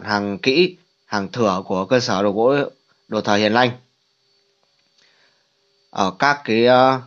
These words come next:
phần, à, bát và phần biển, cũng như các cái biểu tượng, chúng tôi có thiết kế các cái mộng. Chúng ta có thể tháo rời giữa các cái thân gậy với nhau. Và nếu khi hoàn thiện sơn son thép vàng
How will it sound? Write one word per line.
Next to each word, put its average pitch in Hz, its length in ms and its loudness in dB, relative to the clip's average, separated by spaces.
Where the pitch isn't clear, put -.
phần, 104 260 -2
à, 101 260 0
bát 147 240 2
và 113 120 2
phần 107 220 -6
biển, 117 280 2
cũng 123 180 -8
như 131 100 -2
các 135 240 0
cái 143 100 -4
biểu 101 160 0
tượng, 135 320 2
chúng 107 140 -12
tôi 117 260 2
có 104 180 4
thiết 139 240 -4
kế 117 220 2
các 143 240 0
cái 127 80 -4
mộng. 139 300 2
Chúng 110 120 -10
ta 120 160 4
có 127 120 2
thể 117 140 -2
tháo 107 240 2
rời 127 240 4
giữa 110 280 -2
các 139 180 2
cái 139 80 -4
thân 127 220 0
gậy 135 200 4
với 120 100 2
nhau. 135 360 0
Và 113 200 2
nếu 117 200 2
khi 151 140 2
hoàn 127 220 2
thiện 131 240 4
sơn 127 200 -2
son 127 160 0
thép 147 140 0
vàng 127 240 2